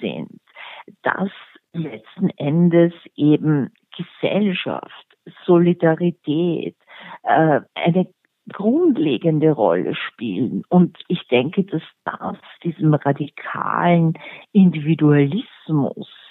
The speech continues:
der mit dem Neoliberalismus ja verbunden ist, äh, dass, äh, das also damit massiv in Frage steht. Wir haben auch gesehen, dass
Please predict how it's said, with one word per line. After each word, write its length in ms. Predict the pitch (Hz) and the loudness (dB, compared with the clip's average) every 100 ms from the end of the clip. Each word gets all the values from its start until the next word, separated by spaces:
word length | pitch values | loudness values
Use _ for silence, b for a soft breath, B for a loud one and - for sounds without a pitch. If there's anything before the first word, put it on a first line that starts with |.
| - 160 | -8 0
der 140 | 160 | 2
mit 220 | 147 156 160 | 2 0 2
dem 80 | |
Neoliberalismus 1120 | 156 139 143 143 151 143 151 147 147 - 143 143 | 2 4 2 2 -2 0 0 -2 -6 -6 -8 -2
ja 140 | 131 | -2
verbunden 640 | - 139 - 202 311 - - | -2 -12 -4 -2 -2 -2 -6
ist, 320 | - - - - _ B B 175 B - | -4 -8 -10 -20 _ B B -14 B -2
äh, 120 | 175 | 0
dass, 240 | 175 175 156 - - | 4 2 2 -10 -4
äh, 120 | 78 185 - | -4 -4 -8
das 240 | - - _ - - - | -8 -8 _ -18 -12 -6
also 400 | 151 170 156 - | -2 0 -2 -4
damit 480 | - - 143 - - | -6 0 0 0 0
massiv 500 | 160 160 - 147 139 | 0 0 -10 -10 -4
in 120 | 143 | -4
Frage 540 | 139 - - - - 143 | -4 -6 -6 -6 -6 -8
steht. 460 | - - - - _ _ B B B | -8 -10 -16 -18 _ _ B B B
Wir 180 | 190 202 | 2 2
haben 220 | 170 185 | 2 0
auch 460 | - 139 175 226 - | 2 0 0 -2 -6
gesehen, 720 | 202 - - 85 135 180 175 | -8 -8 -16 -6 0 2 2
dass 140 | 175 | 0